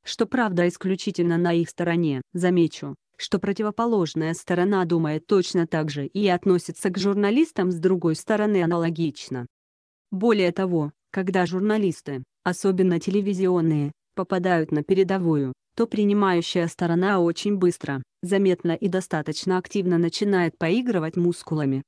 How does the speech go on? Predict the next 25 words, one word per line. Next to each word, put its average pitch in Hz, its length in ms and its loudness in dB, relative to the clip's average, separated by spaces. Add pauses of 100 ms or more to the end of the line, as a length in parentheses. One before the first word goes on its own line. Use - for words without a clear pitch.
(120)
демонстрируя 185 800 0
приехавшим, 180 1000 -2 (200)
насколько 208 580 2
они 226 220 6
сильны 226 340 2
и - 160 -4
несгибаемы. 165 800 0 (680)
Как 240 180 -4
это 190 240 0
происходит? 160 720 -4 (680)
Да, 190 300 2
очень 175 380 0
просто 202 360 0
начинают 170 520 0
стрелять 175 480 -2
во 156 60 -2
врага 160 360 0
чаще 175 420 -2
обычного, 147 680 -4 (160)
а 175 100 0
то 269 160 2
и 277 80 4
вылазки 214 440 0
боевые 160 440 0
устраивать, 139 680 -6